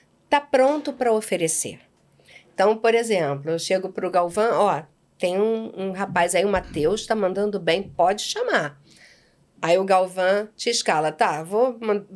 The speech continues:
mandar ele fazer um alto-falante aqui, o homem capacete cinco ali", e aí talvez você não consiga mostrar toda a sua versatilidade.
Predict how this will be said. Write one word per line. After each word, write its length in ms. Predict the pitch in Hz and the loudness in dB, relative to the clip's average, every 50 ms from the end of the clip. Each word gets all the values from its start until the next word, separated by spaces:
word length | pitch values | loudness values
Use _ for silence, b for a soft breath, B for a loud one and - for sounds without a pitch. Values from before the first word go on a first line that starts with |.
| 180 - | -6 -2
mandar 400 | 190 190 196 196 196 196 190 190 | 0 0 0 0 0 0 0 0
ele 120 | 190 185 | -2 -2
fazer 260 | - 185 165 165 180 | -2 -2 -2 0 2
um 120 | 170 165 170 | 2 2 2
alto-falante 680 | 165 160 165 - - 175 160 165 160 156 165 - 180 | 2 0 -2 -4 -4 -2 0 0 0 -2 -2 0 -2
aqui, 520 | 165 - - - 269 277 302 320 320 311 320 B B B B B B B B B B | -2 -2 -2 -6 -4 -2 0 0 -2 -2 -4 B B B B B B B B B B
o 180 | - 220 220 220 | 0 4 4 6
homem 360 | 220 226 220 220 202 202 220 | 6 4 4 2 2 0 0
capacete 840 | - 208 190 - 180 190 196 - - - 190 180 175 175 - - - | -2 -2 -2 0 0 -2 -2 -2 0 0 0 0 0 -4 -6 -4 -2
cinco 560 | - - - - 202 190 190 180 180 - 185 | -2 -2 0 2 2 2 2 0 0 0 0
ali", 640 | 165 165 170 180 202 240 269 285 302 311 311 302 302 302 B B B B B B B B _ _ - | 0 0 -2 -4 -4 -4 -2 -2 0 0 0 -2 -2 -6 B B B B B B B B _ _ -6
e 120 | 226 226 | 0 0
aí 180 | 220 220 254 262 | 2 2 0 -4
talvez 420 | 247 - 285 254 247 226 226 226 233 | -2 0 0 2 4 4 2 2 0
você 260 | 226 240 247 - 247 | -2 -2 0 2 2
não 180 | 254 262 285 285 | 2 2 0 -2
consiga 680 | - 349 359 370 - - - - 254 262 262 294 311 302 | -4 -4 -4 -2 -2 -2 -2 -2 -4 -4 -2 0 0 0
mostrar 560 | 302 330 330 330 - - 247 226 220 226 226 | 0 -2 -4 -4 -2 0 2 2 2 0 0
toda 240 | 226 233 226 220 240 | 0 0 0 0 0
a 20 | |
sua 160 | 240 - 254 233 | -2 0 -2 0
versatilidade. 1080 | 240 254 247 - 285 262 - - 285 339 381 349 311 262 220 185 165 156 - - - | 0 -2 -2 -2 -6 -8 -8 -6 -8 -6 -2 -2 0 0 0 -2 -4 -6 -8 -14 -16